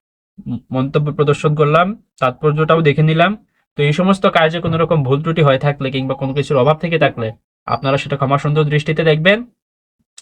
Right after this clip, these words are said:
আহ, এবং সে-, সে-, সেগুলো হচ্ছে কমেন্ট বক্সে বা ইনবক্সে ধরিয়ে দেবার প্রচেষ্টা করবেন।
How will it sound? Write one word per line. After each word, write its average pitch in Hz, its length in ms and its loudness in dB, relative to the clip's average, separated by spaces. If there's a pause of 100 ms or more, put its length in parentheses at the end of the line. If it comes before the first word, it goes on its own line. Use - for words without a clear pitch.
আহ, 107 300 -2 (420)
এবং 123 200 2 (340)
সে-, - 240 -6 (340)
সে-, - 280 -14
সেগুলো 143 320 2
হচ্ছে 151 240 0
কমেন্ট 139 260 0
বক্সে 143 280 -2
বা 139 120 2
ইনবক্সে 131 380 -4
ধরিয়ে 135 280 0
দেবার 147 220 0
প্রচেষ্টা 156 320 0
করবেন। 180 320 2